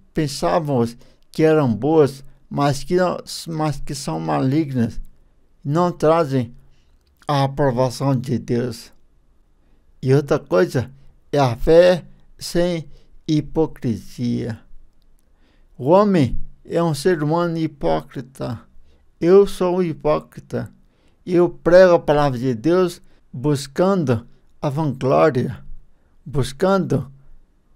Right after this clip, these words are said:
ser reconhecido, buscando a glória da religião, a glória do mundo. É uma fé com hipocrisia.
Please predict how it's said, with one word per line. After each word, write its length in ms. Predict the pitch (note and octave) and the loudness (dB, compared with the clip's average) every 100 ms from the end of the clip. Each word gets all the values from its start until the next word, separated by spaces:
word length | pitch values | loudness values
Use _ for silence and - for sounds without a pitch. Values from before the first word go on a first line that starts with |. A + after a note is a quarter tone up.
| _ _ _ _ _ _ _ _ _ _ _ _ _ _ _ _ _ _ _ _ _ _ _ _ - | _ _ _ _ _ _ _ _ _ _ _ _ _ _ _ _ _ _ _ _ _ _ _ _ -16
ser 340 | - F#3+ F3 | -2 4 4
reconhecido, 960 | E3 F3+ D#3 A#2+ - - E3 C#3 B2+ - - - - _ _ _ _ | 4 2 0 0 -6 -4 -4 -4 -8 -10 -12 -18 -20 _ _ _ _
buscando 840 | - D3+ D3 - G#3+ G#3 G3 D#3 - - - - | -14 -2 -2 0 0 0 0 -4 -6 -20 -18 -2
a 120 | E3 | -2
glória 720 | B2 B2+ F3 F3 C3+ A#2 A#2 - _ - | -2 2 4 4 4 0 -2 -8 _ -18
da 200 | C3+ C3+ | -6 0
religião, 920 | C3+ C3+ C#3+ A#2 - C3+ D#3 E3 D3 - - - | 4 4 2 -2 -2 0 0 -2 -6 -12 -20 -10
a 180 | D3 C#3 | -4 -4
glória 340 | C#3 D#3+ D3 | 2 2 2
do 160 | B2 A#2 | 0 2
mundo. 520 | A2+ C#3 C#3+ A#2 F#2+ - - - _ _ _ _ _ _ _ _ _ _ | 2 0 -4 -6 -8 -12 -18 -20 _ _ _ _ _ _ _ _ _ _
É 200 | E3 D3 | -2 0
uma 280 | D#3+ C#3+ A#2+ | 2 2 0
fé 480 | - D3 D3+ D3 - - _ - - | 0 4 4 2 -6 -20 _ -20 -6
com 100 | D#3 | -2
hipocrisia. 1120 | D3 C#3+ D3 - A#2+ G2+ - C3+ C#3 B2+ A#2+ | -2 0 -2 -2 -6 -6 -8 -6 -2 -2 -4